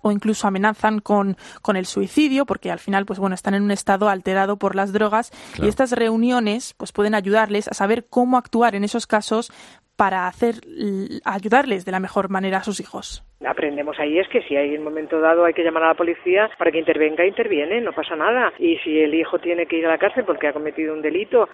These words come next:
Speaker 3: pues tiene que ir a la cárcel y pagarlo. O sea, que no es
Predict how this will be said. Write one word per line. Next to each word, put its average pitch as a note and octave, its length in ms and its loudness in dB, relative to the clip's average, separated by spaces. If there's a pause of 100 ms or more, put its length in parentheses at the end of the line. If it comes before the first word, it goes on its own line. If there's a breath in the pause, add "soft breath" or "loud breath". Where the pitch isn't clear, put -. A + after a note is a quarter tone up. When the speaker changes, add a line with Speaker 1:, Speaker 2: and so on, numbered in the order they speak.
Speaker 3:
pues E3+ 180 -4
tiene E3 220 0
que A3 80 0
ir A3+ 100 2
a - 20 2
la D3+ 100 2
cárcel G3 360 0
y E3+ 60 0
pagarlo. F#3+ 460 0
O D#3 40 -6
sea, - 160 -2
que D3 160 -6
no D3+ 200 -4
es F#3 140 2